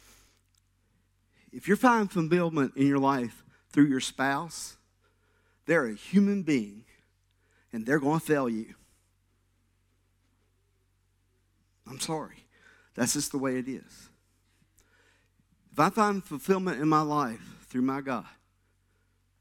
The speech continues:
and they're first in my life, then I'm gonna see my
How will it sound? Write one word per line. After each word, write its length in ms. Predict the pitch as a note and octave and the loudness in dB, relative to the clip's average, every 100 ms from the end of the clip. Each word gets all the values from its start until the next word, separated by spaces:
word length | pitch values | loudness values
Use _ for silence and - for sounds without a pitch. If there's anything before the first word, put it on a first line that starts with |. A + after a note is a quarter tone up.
| _ _ _ _ _ _ | _ _ _ _ _ _
and 100 | A2+ | -10
they're 120 | B2 | -8
first 320 | C#3+ D#3+ E3+ E3+ | -2 -2 -2 -2
in 80 | |
my 100 | E3+ | -4
life, 480 | D#3 A#2+ F#2 - - _ _ _ _ _ _ _ _ | -4 -6 -12 -18 -20 _ _ _ _ _ _ _ _
then 160 | B2+ C3 | 0 2
I'm 140 | D#3 | 2
gonna 240 | D3 D3 C3 | -2 -4 -2
see 340 | - F#3+ G3+ | -2 -2 -2
my 360 | F#3 E3+ E3 | -2 -2 -4